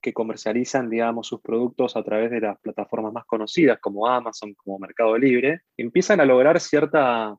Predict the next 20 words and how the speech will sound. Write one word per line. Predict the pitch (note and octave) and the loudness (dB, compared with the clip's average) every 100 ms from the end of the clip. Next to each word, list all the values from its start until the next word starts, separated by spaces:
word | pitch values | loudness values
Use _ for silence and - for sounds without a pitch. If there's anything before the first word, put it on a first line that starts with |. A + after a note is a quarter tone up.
| _ | _
envergadura, | A2 G#2+ A2 D#3 F3+ G#2 | -6 0 2 4 4 4
¿no? | G2+ G3+ | 0 -6
Empiezan | G#3+ C#3 - A#2+ | -6 -8 -6 -4
a, | A2 G#2+ | -4 -6
a | A2+ | -8
ser | A2 C3 C3+ D3+ - _ | -4 2 4 2 -2 _
relevantes, | A2+ A2 C#3+ E3 C#3+ C3+ C3 A2 | 0 4 4 4 0 -6 -8 -8
empiezan | A2 - A2+ | -14 -8 -4
a | A2 | -4
vender | A2 A#2 | 0 0
un | A#2 A2 | 0 -2
millón, | G#2 C3+ C#3 C3 B2 A#2 | -2 2 2 2 -2 -8
cinco | - A#2 G#2+ | -10 -6 -4
millones, | G#2 B2+ B2 A2 | 0 2 2 -2
diez | B2 A#2 | -4 -6
millones | A2 A#2+ A2+ | -4 -2 0
de | |
dólares | A2 G#2+ G2+ | 0 -2 -2
al | G#2 | 0
año. | C3 B2 C#3+ F3+ | 0 0 -4 -6